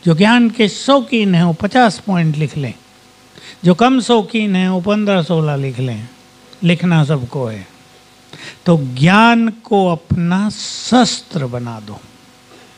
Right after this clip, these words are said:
मुरली चली ना पिछले संडे, एक एक ज्ञान की बात तुम्हारा शस्त्र है, इसलिए देवियों के हाथ में शस्त्र दिखाते हैं। बल है शस्त्र का, और बल का अर्थ है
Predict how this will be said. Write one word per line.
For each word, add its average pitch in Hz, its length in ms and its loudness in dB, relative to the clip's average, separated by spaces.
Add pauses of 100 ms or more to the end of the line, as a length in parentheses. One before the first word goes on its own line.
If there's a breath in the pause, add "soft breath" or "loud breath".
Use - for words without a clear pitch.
(180)
मुरली 151 260 4
चली 226 320 -2
ना 349 100 -4
पिछले 208 520 -4
संडे, 151 420 -8 (1200 loud breath)
एक 196 220 0
एक 180 300 -2
ज्ञान 185 380 0
की 185 280 -6
बात 190 640 0 (160)
तुम्हारा 147 520 -2
शस्त्र - 840 -2
है, 135 220 -2
इसलिए 139 340 -4
देवियों 143 460 -4
के 139 140 -6
हाथ 123 160 -6 (160)
में 135 80 -6
शस्त्र 214 540 -2
दिखाते 135 600 -12
हैं। 117 180 -14 (600 loud breath)
बल 214 420 4
है 131 440 -4 (260)
शस्त्र 175 520 -4
का, 175 260 0
और 165 80 0
बल 165 300 0
का 190 260 2
अर्थ 190 220 -4
है 247 300 2